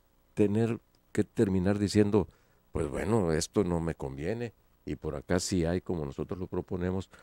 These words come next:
un cambio seguro en donde haya controles de la sociedad,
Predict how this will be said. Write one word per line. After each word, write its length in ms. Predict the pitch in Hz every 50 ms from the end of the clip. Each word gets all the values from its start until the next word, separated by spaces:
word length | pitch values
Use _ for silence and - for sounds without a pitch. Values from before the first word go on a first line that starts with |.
| - _ _
un 140 | - 95 95
cambio 280 | - 117 107 110 117 113
seguro 320 | - 107 98 107 123 131
en 40 | 120
donde 220 | 117 110 92 92 113
haya 140 | 123 135
controles 600 | 131 - 107 87 78 - 98 95 123 143 151 143
de 80 | 117 113
la 100 | 95 95
sociedad, 600 | 85 - 90 78 - 87 82 87 107 123 131 123